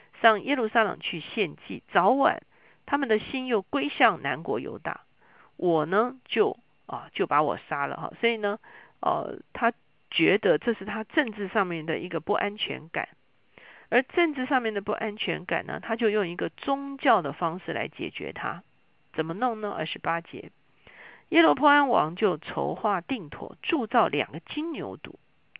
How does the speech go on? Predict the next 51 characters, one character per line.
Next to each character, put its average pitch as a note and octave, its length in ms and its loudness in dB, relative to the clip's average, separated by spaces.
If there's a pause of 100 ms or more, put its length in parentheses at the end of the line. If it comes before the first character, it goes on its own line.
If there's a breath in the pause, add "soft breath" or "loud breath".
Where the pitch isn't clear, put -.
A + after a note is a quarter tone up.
(500 loud breath)
对 C4+ 160 4
众 D4+ 220 0
民 F3+ 180 -2
说 G#3+ 240 4
：“以 G3+ 80 -4
色 D4 160 0
列 D4 180 4
人 D#3+ 220 0
啊， C#3+ 140 2
你 G3 80 -4
们 B3+ 180 -2
上 B3+ 240 2
耶 B3+ 160 0
路 A#3 100 2
撒 A#3 180 4
冷 D#3+ 140 -4
去 E3 220 -6 (160)
实 E3+ 140 -6
在 B3 180 2
是 A3 220 -8
难， D3 560 -10 (580 soft breath)
这 F4 260 6 (120)
就 B3 160 2
是 G#3+ 120 0
领 F3+ 200 -2
你 E3 60 -4
们 C#3 180 -4
出 - 120 -2
埃 G3+ 220 2
及 D3+ 160 -10
地 F3 160 -10
的 - 140 -8
神。” - 560 -8 (760 loud breath)
他 D#4+ 140 0
就 D#4+ 140 6
把 G#3 160 10
牛 F#3 240 2
犊 G3+ 180 0
一 C4 160 -2
只 - 140 -6
安 C4+ 200 -2
在 A#3+ 140 0
伯 D#3 280 -2
特 A#3 260 -4
利， G3 260 -8
一 - 160 -10
只 - 140 -10 (100)
安 G3+ 220 0
在 D#3+ 320 2 (1500 soft breath)
这 D#4+ 140 6
事 A#3+ 340 -2